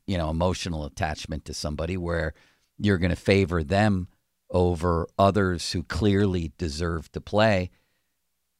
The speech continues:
And it extends all the way to college and then the pros, where it's, it's obviously not familial relationships, but an icon like a Marc-Andre Fleury,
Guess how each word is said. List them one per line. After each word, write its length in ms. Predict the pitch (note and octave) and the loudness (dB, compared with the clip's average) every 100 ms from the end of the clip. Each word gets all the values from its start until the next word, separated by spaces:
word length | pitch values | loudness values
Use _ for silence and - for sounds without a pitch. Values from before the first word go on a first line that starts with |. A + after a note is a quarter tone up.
| _ _ | _ _
And 160 | A#2+ A2+ | 4 6
it 140 | A2 | 6
extends 460 | G#2 - A#2+ G#2+ G#2 | 2 2 2 4 4
all 160 | F#2+ F#2+ | 4 4
the 80 | |
way 100 | F2+ | 2
to 80 | D#2+ | -2
college 520 | - E2 F2 G2 F#2 | -2 -2 0 -2 -4
and 180 | G2 F2 | -4 -4
then 160 | E2+ D2 | -4 -8
the 60 | |
pros, 640 | - - A#2 B2+ G#2 F#2+ - | -4 4 6 6 2 -2 -4
where 280 | E2+ F2 | -2 -2
it's, 420 | E2 - - - - | -2 -6 -10 -12 -8
it's 420 | F2+ - - - - | -8 -6 -10 -10 -6
obviously 540 | F2 D#2+ C#2+ - D#2+ | -6 -4 -6 -6 -6
not 280 | D2+ D2+ C#2+ _ _ _ _ _ _ _ - | -6 -8 -10 _ _ _ _ _ _ _ -2
familial 600 | E2 F2+ A2 G2+ D#2 D2+ _ - | 0 2 2 2 -2 -8 _ -6
relationships, 1000 | F2+ D#2 E2 - D#2 C#2+ D#2 D#2 - - _ _ _ _ _ _ _ _ - | -2 -2 -4 -4 -8 -6 -6 -6 -10 -18 _ _ _ _ _ _ _ _ -6
but 380 | A#2 G#2 F#2 - _ _ _ _ | 2 4 4 -2 _ _ _ _
an 140 | G#2 G#2 - | -2 0 4
icon 560 | G#2+ C#3+ - E2+ E2+ | 4 4 0 -2 0
like 240 | F2+ F2+ - | -2 -2 -2
a 60 | |
Marc-Andre 720 | E2+ F#2 F#2 G2 F#2 F2 F2+ D#2+ | 0 2 2 0 -2 -2 -2 -4
Fleury, 540 | - G#2 A#2+ F#2+ E2 | -2 2 4 2 -2